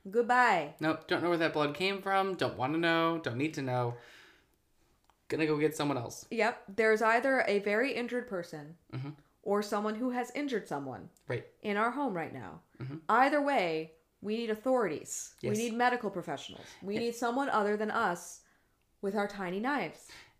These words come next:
Speaker 2: And just pointing out the fact that if someone was injured, they'd be asking for help.
Speaker 1: That is true. They wouldn't be hiding.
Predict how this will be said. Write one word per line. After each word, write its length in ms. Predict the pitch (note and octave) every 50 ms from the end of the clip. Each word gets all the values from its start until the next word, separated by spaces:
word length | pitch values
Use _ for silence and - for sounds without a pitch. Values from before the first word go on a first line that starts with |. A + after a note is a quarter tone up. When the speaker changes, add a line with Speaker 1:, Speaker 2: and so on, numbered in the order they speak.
| _ -
Speaker 2:
And 260 | E3 E3+ F3+ E3+ E3+ - _ _ _ _ _ _ _ _ _ _ _ _ _ _ _ _ -
just 200 | - G3 - -
pointing 280 | - G3 F#3 F#3 F#3 F3+
out 160 | F3+ F3 C#3+
the 80 | D#3 D#3
fact 320 | - D#3+ D#3 D#3 - -
that 140 | D#3+ D3 D3+
if 120 | D3 -
someone 300 | - - G3 A3 G#3+ G3+
was 160 | F3+ D3+ B2+
injured, 400 | C3 D3 D#3+ F3 F#3 G3 - - - _ _ _ _ _ _ _ _ _ -
they'd 160 | C#3+ C#3+ C#3
be 120 | D3 D3
asking 360 | C#3 C#3 C3+ - - B2+ B2 B2
for 100 | - B2+
help. 240 | A#2 - - - - _ _ _ _ _ _ _ - - _ -
Speaker 1:
That 160 | B3+ C#4+ D4+
is 140 | D4+ D4 -
true. 300 | - D#4+ B3 D3 D#3 - -
They 120 | G#3 G#3+
wouldn't 180 | A3+ B3 B3+ B3
be 60 | A3+
hiding. 460 | G3+ - A3 A3 F#3+ D#3+ C3 A#2+ -